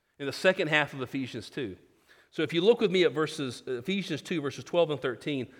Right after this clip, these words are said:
Paul says, "Remember that you were at that time." So he's talking to the, these members of First Presbyterian Church in Ephesus, okay, two thousand years ago. And he says, "Remember,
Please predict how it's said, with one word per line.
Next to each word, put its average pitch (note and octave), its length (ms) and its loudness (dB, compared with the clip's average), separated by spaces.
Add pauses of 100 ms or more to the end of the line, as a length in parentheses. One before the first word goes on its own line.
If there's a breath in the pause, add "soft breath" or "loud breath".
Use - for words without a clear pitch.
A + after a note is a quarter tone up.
(280 soft breath)
Paul F3 300 6
says, C#3+ 420 0 (160)
"Remember C#3+ 720 2 (460)
that D3 200 -2
you E3+ 180 0
were E3+ 340 6
at C3 140 -2
that D3 200 0
time." C3 300 0
So D#3 120 -8
he's D#3+ 140 -4
talking A3 500 4
to D#3 260 2 (380 loud breath)
the, C#3+ 300 -8
these D3 280 -2
members F3 520 4
of D3 280 6 (220)
First F#3 260 2
Presbyterian D#3+ 580 2
Church D#3 340 0
in C#3 100 -4
Ephesus, C#3 600 -2
okay, B2+ 280 -2
two D3 160 -2
thousand C#3 400 2
years C#3 220 -2
ago. A#2 300 -2 (220 loud breath)
And D3 100 -2
he F3 60 6
says, F#3 260 4
"Remember, B3 720 8